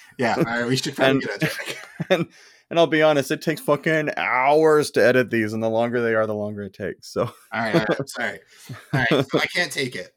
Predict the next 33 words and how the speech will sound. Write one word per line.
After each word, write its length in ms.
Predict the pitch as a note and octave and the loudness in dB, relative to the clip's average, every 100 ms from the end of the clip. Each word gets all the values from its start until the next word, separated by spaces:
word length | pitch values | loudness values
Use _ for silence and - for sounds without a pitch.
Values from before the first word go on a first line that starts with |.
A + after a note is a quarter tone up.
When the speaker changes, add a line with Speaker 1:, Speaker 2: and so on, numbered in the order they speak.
| _ - | _ -6
Speaker 2:
I 60 | D#3+ | 0
Can't 140 | G#3+ | 2
Take 140 | G3+ F#3+ | 2 4
It, 60 | E3+ | 2
I 60 | |
think, 160 | D#3 D3+ | 0 -4
is 100 | C#3 | -2
a, 160 | C#3 | -2
is 100 | - | -2
a 80 | A#2 | -6
good 260 | G#2 A#2 A2 | -2 -2 0
opening 420 | G#2 G2+ G#2 G2+ | -4 -2 -2 -2
song. 360 | G2 A2 G2+ F2 | -2 0 2 0
I 40 | |
think 120 | F2+ G2+ | -4 -4
it 20 | |
has 140 | G2+ | -4
a 40 | G2+ | -4
really 220 | A#2+ A#2+ | -4 -4
great 400 | G#2+ G#2 G2+ G2+ | -2 -4 -4 -6
bass 260 | F#2+ G2+ B2 | -4 -4 -4
line, 340 | B2+ D#3 E3+ - | -4 -4 -6 -8
and 160 | A2+ | -8
it 80 | B2 | -6
really, 340 | A2+ D#3+ F3 - | -2 0 0 0
like, 160 | C#3 | -2
those 180 | D3 C3+ | 0 -4
cool, 400 | - G3 F3+ F3 | 0 2 4 4
like, 240 | D#3+ B2 - | 2 0 -8
horn 480 | - - B2+ D#3+ F3+ | -10 -2 0 0 -2
flourishes 640 | - F#3+ G3 - G3 G3 | -2 0 0 -2 -6 -4
through 240 | G3+ G3 | -4 -2
it. 180 | G#3+ - | -2 -6